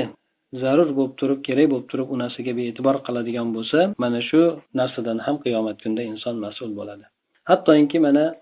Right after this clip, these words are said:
hadis sharifda keladi, oddiygina biz biladigan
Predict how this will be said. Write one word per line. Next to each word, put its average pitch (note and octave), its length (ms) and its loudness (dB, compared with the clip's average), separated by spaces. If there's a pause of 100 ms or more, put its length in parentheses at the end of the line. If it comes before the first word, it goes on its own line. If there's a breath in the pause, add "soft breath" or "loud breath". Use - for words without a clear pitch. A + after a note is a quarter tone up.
(300)
hadis C3 260 2
sharifda C#3 380 0
keladi, A#2 400 2 (840)
oddiygina D3 640 4
biz C3 160 -6
biladigan B2 440 0